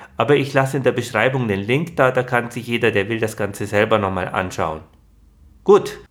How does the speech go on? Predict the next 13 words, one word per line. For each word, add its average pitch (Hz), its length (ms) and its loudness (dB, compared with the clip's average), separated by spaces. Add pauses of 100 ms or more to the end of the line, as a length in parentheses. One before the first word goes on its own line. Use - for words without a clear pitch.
(100)
für 131 200 2
uns 190 300 2
als 131 380 0
blinde 202 260 2
Nutzer 185 340 0
gibt 147 280 -6
es 131 140 -4
drei 117 280 2
Möglichkeiten, 135 760 -2
in 120 160 -6
Sibelius 113 540 -4
Noten 107 300 -4
einzugeben. 92 760 -6